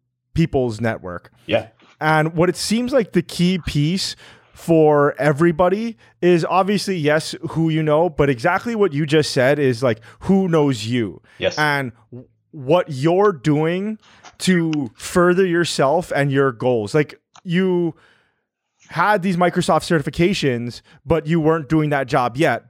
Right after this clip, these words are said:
Speaker 1: But when the opportunity was, was there for you, you could say, "I'm ready to ta-, I'm ready to take it. I'm ready to jump,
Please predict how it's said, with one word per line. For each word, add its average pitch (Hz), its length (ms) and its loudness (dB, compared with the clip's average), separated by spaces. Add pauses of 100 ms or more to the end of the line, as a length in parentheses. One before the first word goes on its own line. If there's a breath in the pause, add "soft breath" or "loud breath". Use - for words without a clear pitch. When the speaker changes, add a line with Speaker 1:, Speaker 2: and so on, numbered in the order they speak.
(100)
Speaker 1:
But 151 220 2
when 165 220 0
the 165 140 2
opportunity 156 800 -2
was, 139 240 -4 (160)
was 135 240 -2
there 214 220 0
for 135 280 -2
you, 113 300 -2 (280 soft breath)
you 156 160 0
could 160 160 0
say, 165 360 2
"I'm 143 300 0
ready 131 240 2
to 113 160 -18
ta-, - 120 -6
I'm 139 160 0
ready 143 200 2
to 120 100 -4
take 117 280 0
it. 101 80 -2
I'm 101 120 0
ready 123 160 4
to 117 120 -2
jump, 113 300 0